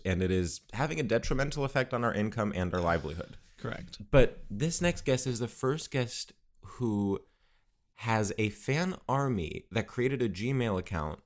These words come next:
Speaker 1: called Cra-, and this is not a joke, called Craighead Nation, that then emailed the Strader Lab account and said, "We demand Olivia <laughs> Craighead on the pod. Best wishes, Craighead Nation."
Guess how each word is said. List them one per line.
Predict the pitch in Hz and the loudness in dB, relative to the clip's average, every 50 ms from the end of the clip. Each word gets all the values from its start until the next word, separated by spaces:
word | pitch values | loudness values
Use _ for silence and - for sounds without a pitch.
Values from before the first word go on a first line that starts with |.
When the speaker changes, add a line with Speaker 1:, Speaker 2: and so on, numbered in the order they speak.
| _ _ - | _ _ -10
Speaker 1:
called | - 107 98 - - - | -4 -2 -2 -2 -4 -14
Cra-, | - - - - | -8 -8 -8 -2
and | - 113 107 110 | -2 -2 -2 0
this | 110 117 | -2 -4
is | 113 107 | -2 0
not | 113 107 104 95 | 0 0 0 0
a | |
joke, | 85 - - - - - | -2 -2 -6 -6 -6 -4
called | - 110 92 85 | -2 -2 -2 -2
Craighead | - - - 117 120 110 - 120 123 107 | -2 0 0 0 0 0 -2 -4 -2 -2
Nation, | 107 107 104 101 98 - - - - - 87 - - - - - - - - - _ _ - | 0 0 0 0 0 -2 -6 -6 -6 -6 -10 -10 -12 -18 -20 -20 -20 -20 -20 -20 _ _ -2
that | - 117 104 - | -2 -2 2 4
then | 131 131 127 127 - - | 6 6 6 4 2 2
emailed | 139 151 156 151 143 135 127 | 2 4 4 4 4 4 2
the | 110 107 | 0 -4
Strader | - - - 135 139 135 | -6 -2 0 0 2 4
Lab | 117 101 92 92 | 4 2 2 0
account | 95 - 95 90 87 | 0 0 0 2 2
and | 90 95 90 | 0 -2 0
said, | - 107 90 | 0 0 0
"We | 87 87 101 110 | 2 2 2 2
demand | 104 113 110 101 101 101 104 104 101 104 101 - - | 2 2 2 4 4 4 4 4 2 2 0 -2 0
Olivia | - 98 92 95 98 92 104 104 | 0 2 2 2 2 4 2 2
<laughs> | 104 - - | 2 6 10
Craighead | - - - - 98 101 107 110 98 90 87 - | 12 12 12 12 10 2 -2 0 0 -2 -2 0
on | - 95 92 92 | 0 0 0 0
the | 90 | 0
pod. | 92 - - 120 113 98 85 80 82 80 82 - - _ _ | -2 2 2 2 4 4 2 0 -2 -6 -8 -12 -16 _ _
Best | - 107 107 101 - - | 0 2 2 2 2 2
wishes, | 101 98 98 95 85 82 82 | 2 2 2 2 -2 -2 -4
Craighead | - - 104 90 85 - - 80 78 87 | -4 -2 -2 -2 -2 -2 -6 -6 -2 0
Nation." | 92 82 76 - - - - 104 | -2 0 -2 -4 -8 -12 -12 -14